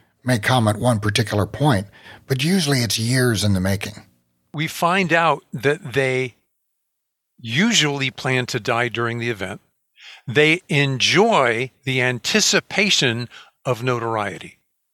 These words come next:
Speaker 2: There was the parent of a victim, I think it was out of Marjory Stoneman, Stoneman Douglas High School, who said, "We are giving these mass murderers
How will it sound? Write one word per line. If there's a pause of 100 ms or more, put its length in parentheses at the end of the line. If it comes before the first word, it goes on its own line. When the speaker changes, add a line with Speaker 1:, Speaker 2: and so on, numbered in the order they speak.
(1040)
Speaker 2:
There
was (100)
the (220)
parent (140)
of (120)
a
victim,
I
think
it
was (100)
out (100)
of (1500)
Marjory
Stoneman, (100)
Stoneman
Douglas
High
School, (540)
who
said, (140)
"We
are
giving
these
mass
murderers